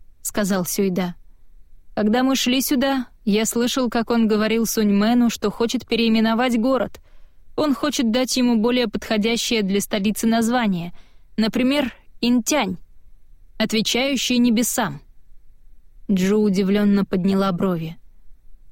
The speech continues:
"Интянь?" Кто знал, что он достаточно образован, чтобы придумать такое хорошее название? Но оно амбициозно.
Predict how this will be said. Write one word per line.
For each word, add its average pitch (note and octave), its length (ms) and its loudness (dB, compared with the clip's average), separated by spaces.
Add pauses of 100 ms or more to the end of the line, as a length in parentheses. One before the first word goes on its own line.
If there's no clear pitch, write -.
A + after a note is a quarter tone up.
(260)
"Интянь?" G#3+ 580 0 (1080)
Кто A#3+ 220 -2
знал, C4 320 2
что A3+ 220 -4
он G#3+ 120 4
достаточно A3 600 -2
образован, A3 640 0 (380)
чтобы A3 320 0
придумать A#3+ 480 2
такое A#3 320 0
хорошее A3+ 440 0
название? F#3+ 640 0 (920)
Но A3 240 2
оно D4 240 0
амбициозно. B3+ 840 0